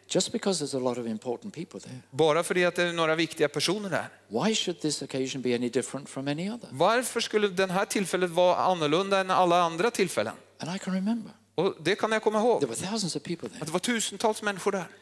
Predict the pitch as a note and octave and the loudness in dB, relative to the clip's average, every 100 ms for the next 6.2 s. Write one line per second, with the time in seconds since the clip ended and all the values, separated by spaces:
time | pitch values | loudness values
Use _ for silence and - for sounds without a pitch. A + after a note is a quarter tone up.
0 | - _ - - A3+ _ _ _ _ _ | -20 _ -16 -12 -12 _ _ _ _ _
1 | _ - - D3+ - G#3+ A3 D#3 A2+ D3 | _ -6 -2 0 2 0 0 -8 -10 -10
2 | - - _ _ C3 C#3+ C3 B2+ B2+ - | -12 -18 _ _ -2 0 2 0 -2 -8
3 | B2 A#2+ A#2+ C3+ D#3 - C3 C#3+ A#3 A#3 | -6 -2 0 0 -4 -6 -6 -2 0 0
4 | - - A2+ - - _ _ _ D3 D3+ | -2 -10 -10 -12 -14 _ _ _ -2 0
5 | C#3 A#2+ B2+ C3+ - B2+ D#3 C#3 C#3 C#3+ | -2 -2 -2 -2 -4 -2 -2 0 0 0
6 | E3+ | -4